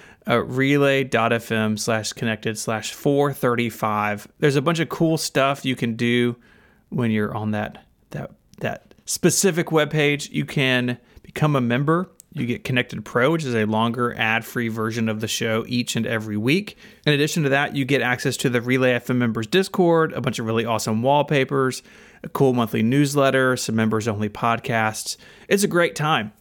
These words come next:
So, uh, go join up and, uh, enjoy Connected Pro. You can also leave feedback or follow up. There's a link there on the page to a form that goes straight into our C M S,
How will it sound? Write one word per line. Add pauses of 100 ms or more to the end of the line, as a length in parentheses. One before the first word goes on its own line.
So,
uh,
go
join
up (480)
and,
uh,
enjoy (320)
Connected
Pro. (360)
You
can
also
leave
feedback
or
follow
up.
There's
a
link
there
on
the
page
to
a
form (420)
that
goes
straight
into
our
C
M
S,